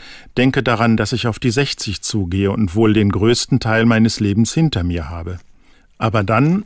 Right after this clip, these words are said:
entdecke ich in dem wunderschönen Sternenhimmel wieder den Schöpfer, der den Himmel und die Erde gemacht hat. Denke daran, wie oft ich die Nähe Gottes in meinem Leben gespürt habe,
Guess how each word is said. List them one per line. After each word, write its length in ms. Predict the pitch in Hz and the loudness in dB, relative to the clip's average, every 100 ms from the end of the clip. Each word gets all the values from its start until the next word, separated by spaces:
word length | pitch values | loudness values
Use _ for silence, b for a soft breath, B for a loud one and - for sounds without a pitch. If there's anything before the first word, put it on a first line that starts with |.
| - | -2
entdecke 440 | 120 110 127 165 | -2 0 0 2
ich 200 | 147 - | 0 2
in 100 | 131 | 4
dem 240 | 117 110 95 | 4 4 4
wunderschönen 680 | 151 180 165 - 139 123 | 4 4 2 2 4 4
Sternenhimmel 840 | - - 123 123 98 92 98 92 104 | 2 0 2 4 4 2 0 0 0
wieder 180 | 107 | 0
den 220 | 101 101 98 | 0 0 0
Schöpfer, 540 | - 104 - 90 76 B B B - | -4 -4 -8 -12 -14 B B B -2
der 80 | |
den 160 | 104 104 | 2 2
Himmel 360 | 87 120 143 143 | 4 4 4 2
und 180 | 120 | 0
die 120 | 120 104 | 0 -2
Erde 240 | 101 110 | -2 0
gemacht 440 | 113 110 98 - | 2 2 0 -6
hat. 280 | 87 - - b b b b - | -8 -8 -14 b b b b -2
Denke 280 | 123 135 127 | 0 0 0
daran, 420 | 120 107 113 107 B B B | 0 2 2 0 B B B
wie 200 | 110 - - | -2 0 0
oft 300 | 170 - 151 | 0 -2 -2
ich 180 | 123 | -4
die 120 | - 113 | 0 2
Nähe 300 | 113 113 - | 2 2 0
Gottes 340 | 127 120 110 | -2 -2 -2
in 120 | 120 | 2
meinem 280 | 110 107 104 | 4 4 2
Leben 300 | 104 107 107 | 2 2 0
gespürt 540 | 101 - - 156 - | -2 -6 -2 -2 -2
habe, 320 | 82 80 82 | -10 -10 -10